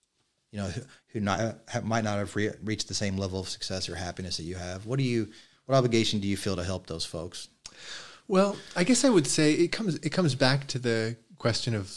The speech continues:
Speaker 2: like, why I'm successful. Like, I, I think that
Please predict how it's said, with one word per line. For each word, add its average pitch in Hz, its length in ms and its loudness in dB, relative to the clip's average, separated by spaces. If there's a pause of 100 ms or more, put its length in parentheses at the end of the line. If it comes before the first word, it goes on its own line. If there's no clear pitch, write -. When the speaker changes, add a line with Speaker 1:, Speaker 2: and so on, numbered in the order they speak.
(140)
Speaker 2:
like, 101 260 -10
why 98 180 -2
I'm 92 140 -4
successful. - 580 -4
Like, 113 240 -8
I, - 320 -12
I - 40 -4
think 139 260 -4
that 127 160 -2